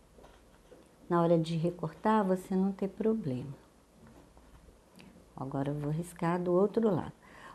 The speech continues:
Observa que essa daqui eu risquei ela toda. Por quê? Eu preciso depois de saber aonde vai terminar aqui.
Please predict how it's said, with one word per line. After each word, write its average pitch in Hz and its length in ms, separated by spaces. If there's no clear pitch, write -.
Observa 214 460
que 196 180
essa 247 360
daqui 175 500
eu 190 80
risquei 190 400
ela 175 220
toda. 151 460
Por - 380
quê? - 320
Eu 180 140
preciso 202 800
depois 190 800
de 170 180
saber 190 540
aonde 233 640
vai 226 220
terminar 262 600
aqui. 247 400